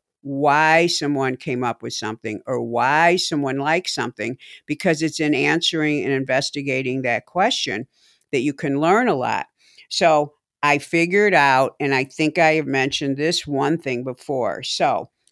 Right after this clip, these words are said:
why would a pitcher position his front leg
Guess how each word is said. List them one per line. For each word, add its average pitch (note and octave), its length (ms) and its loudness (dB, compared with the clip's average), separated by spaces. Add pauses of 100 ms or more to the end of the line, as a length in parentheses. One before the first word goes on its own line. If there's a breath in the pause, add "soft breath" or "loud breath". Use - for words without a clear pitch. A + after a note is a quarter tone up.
why E3 560 4
would E3+ 520 2 (100)
a C#3+ 360 -2
pitcher E3+ 760 -4 (840)
position E3 640 2
his G3+ 200 2
front E3 400 -2
leg B2+ 540 0